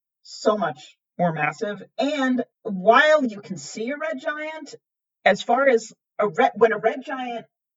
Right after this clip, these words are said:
expands and engulfs the earth, it is still going to be less dense than the best vacuum, like, you know, the vacuum sealed rooms and stuff that we can build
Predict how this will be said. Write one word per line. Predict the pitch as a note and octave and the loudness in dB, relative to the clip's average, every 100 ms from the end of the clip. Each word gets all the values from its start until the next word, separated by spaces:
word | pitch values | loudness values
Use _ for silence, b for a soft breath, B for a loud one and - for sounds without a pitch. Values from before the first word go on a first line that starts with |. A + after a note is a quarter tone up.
| _ | _
expands | F#3+ - - A#3 G#3+ E3 C#3+ C#3+ _ _ _ _ _ _ | -16 -14 -4 -2 -2 -6 -12 -20 _ _ _ _ _ _
and | G3+ G3+ | -8 -6
engulfs | G3 F#3 F3+ - | -4 -2 -4 -6
the | F3+ | -6
earth, | E3+ A3 - _ _ | -4 -6 -8 _ _
it | F#3+ | -8
is | F#3 - | -8 -8
still | - - C4 C#4 C#4 b b b F#3 | -14 -12 -8 -8 -10 b b b -6
going | G#3+ A3 | -2 -4
to | A3 | -4
be | G3 | -6
less | F3 F3 G#3+ - F3 | -6 -4 -4 -4 -14
dense | F3 E3 D#3+ - - _ D#3 | -10 -8 -8 -12 -16 _ -10
than | C#3+ D#3+ D#3 C#3+ _ _ _ _ | -6 -6 -8 -14 _ _ _ _
the | - D#3 C#3 - | -16 -14 -16 -4
best | - B3+ - - - | -2 -2 -6 -20 -18
vacuum, | D#3+ - G3+ _ - - - _ _ _ _ - | -8 -8 -8 _ -14 -14 -16 _ _ _ _ -16
like, | D3 D#3+ | -14 -10
you | |
know, | D3+ | -10
the | D3+ D#3 | -8 -4
vacuum | - - F#3+ F#3 | -4 -4 -6 -8
sealed | - G3+ F3+ | -8 -10 -12
rooms | F#3 F#3 G#3 | -12 -14 -10
and | |
stuff | G3+ A3 B B _ | -6 -6 B B _
that | - C#3+ | -10 -10
we | G3+ | -12
can | - G3+ | -12 -14
build | E3+ E3 D3 | -10 -8 -8